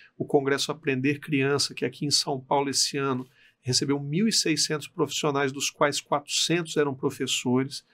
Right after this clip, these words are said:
Então, eles estão buscando conhecimento. Então, pelo menos o professor tem condição de identificar que, olha, algo não está indo bem com esta criança.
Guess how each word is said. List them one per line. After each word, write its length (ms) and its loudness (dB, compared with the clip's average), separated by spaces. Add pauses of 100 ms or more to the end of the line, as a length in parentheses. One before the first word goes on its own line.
(260)
Então, 80 0
eles 100 4
estão 240 0
buscando 540 0
conhecimento. 800 0 (380)
Então, 320 2 (120)
pelo 320 4
menos 300 0
o 40 -12
professor 380 -4
tem 120 -2
condição 580 0
de 120 -6
identificar 560 0
que, 140 -4
olha, 140 2
algo 320 2
não 160 -4
está 260 -2
indo 180 -8
bem 400 0 (300)
com 160 0
esta 300 0
criança. 520 0